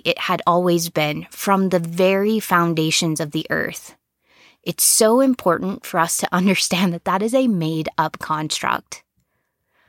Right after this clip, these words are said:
That actually Mother Goddess was the first god. Ishtar was the first recorded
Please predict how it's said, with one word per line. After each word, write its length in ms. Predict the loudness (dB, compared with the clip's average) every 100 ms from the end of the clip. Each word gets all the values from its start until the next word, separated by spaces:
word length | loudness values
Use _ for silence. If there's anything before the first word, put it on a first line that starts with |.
| _ -4
That 160 | -4 -2
actually 540 | -2 0 0 2 2
Mother 480 | 2 2 4 4 0
Goddess 800 | 2 2 2 0 -2 -2 -4 -6 _ _ _ _ _ _ _ _ _ -8
was 300 | -4 -2 -2
the 240 | -2 -2
first 680 | -4 -2 0 0 -2 -6 -4
god. 460 | -2 -2 -4 -10 -20 _ _ _ _ _ -4
Ishtar 480 | 0 2 0 0 0
was 180 | -2 -2
the 140 | -4
first 500 | -6 -4 -2 -2 -4
recorded 720 | -6 -6 -2 -2 0 -2 -4